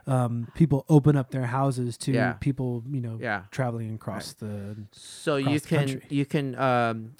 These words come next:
Speaker 2: y-, you can register on warm showers, uh, dot com, and you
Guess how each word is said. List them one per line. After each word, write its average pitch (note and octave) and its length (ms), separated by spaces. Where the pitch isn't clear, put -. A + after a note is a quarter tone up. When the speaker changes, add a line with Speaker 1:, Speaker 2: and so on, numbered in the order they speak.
Speaker 2:
y-, B2 200
you B2+ 200
can B2+ 220
register D#3+ 640
on D3 160
warm C#3 220
showers, B2+ 640
uh, A#2+ 240
dot A#2 240
com, A#2+ 360
and A#2+ 500
you B2 800